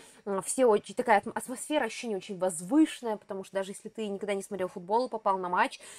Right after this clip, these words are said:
вот это заряжает атмосфера, какие все радостные, все кричат, поют и так далее.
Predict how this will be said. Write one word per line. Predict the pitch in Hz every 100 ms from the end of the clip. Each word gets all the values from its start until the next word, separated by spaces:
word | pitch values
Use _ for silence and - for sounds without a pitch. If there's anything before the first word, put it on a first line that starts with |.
| -
вот | 208 202
это | 190
заряжает | 214 190 202 208 220 196 -
атмосфера, | 190 190 - - 254 233
какие | 220 202
все | -
радостные, | 180 226 254 220 - 202
все | 196 180
кричат, | - 196 - 254 240 - -
поют | 180 180 269 240 185
и |
так | 170 180
далее. | 180 233 269 220